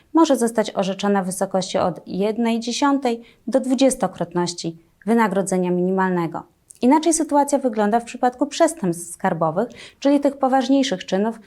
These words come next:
zagrożonych wyższą karą. W tym wypadku konieczne będzie ustalenie dwóch zmiennych.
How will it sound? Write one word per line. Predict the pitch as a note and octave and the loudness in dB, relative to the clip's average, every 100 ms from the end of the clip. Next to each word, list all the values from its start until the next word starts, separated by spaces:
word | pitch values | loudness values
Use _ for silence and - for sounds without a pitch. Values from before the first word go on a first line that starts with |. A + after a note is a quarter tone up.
| _ | _
zagrożonych | - C4 C4 C4 G3+ G3+ G3 G3 - | -2 0 2 2 2 0 0 -6 -4
wyższą | E3+ E3+ - F3 E3+ - | 0 0 -2 -4 -4 -10
karą. | - F#3+ F3+ E3 D#3+ _ - _ | -6 -2 0 0 -4 _ -20 _
W | - | -2
tym | B3+ | 2
wypadku | C#4+ D#4+ G#3+ G3 C#4+ | 2 2 -2 -2 -4
konieczne | C#4+ A3+ A3+ A3+ A#3 | 0 0 0 -4 -4
będzie | G3 F#3 G#3 | -2 -2 -4
ustalenie | - G3 - F#3+ G3 G3 G3 | -4 -8 -6 -2 -2 -2 -6
dwóch | F#3+ G3 A#3 A3+ | -6 -2 0 0
zmiennych. | G#3+ F3+ E3 D#3+ - | -2 -2 0 -4 -8